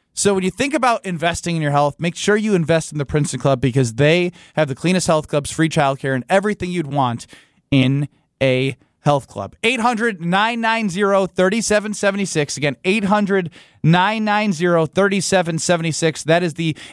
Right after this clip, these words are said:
E S P N Wisconsin Talk and Text Line. J J and Poinette chimes in. "Tuesdays are the worst, not even halfway through the week. Really, rarely anything good to watch, sports or otherwise."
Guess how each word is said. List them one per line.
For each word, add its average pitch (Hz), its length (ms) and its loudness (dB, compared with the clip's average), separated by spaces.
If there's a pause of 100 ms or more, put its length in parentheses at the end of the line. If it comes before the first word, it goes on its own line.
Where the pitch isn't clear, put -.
E 277 120 4
S 254 100 0
P 240 120 -6
N 208 60 -4
Wisconsin 185 520 0
Talk 175 260 0
and 131 140 -10
Text 190 300 -2
Line. 175 240 0 (220)
J 254 200 0
J 226 220 0
and 202 140 -4
Poinette 190 420 0
chimes 208 400 0
in. 202 260 0 (420)
"Tuesdays 247 480 2 (100)
are 185 220 2
the 143 140 -4
worst, 196 340 0
not 220 180 2
even 226 180 -2
halfway 202 380 0
through 175 200 -2
the 147 100 -2
week. 165 260 0
Really, 202 440 0 (140)
rarely 240 460 2
anything 214 380 0
good 185 140 2
to 170 80 0
watch, 180 380 0
sports 202 440 -2
or 170 260 0
otherwise." 135 640 0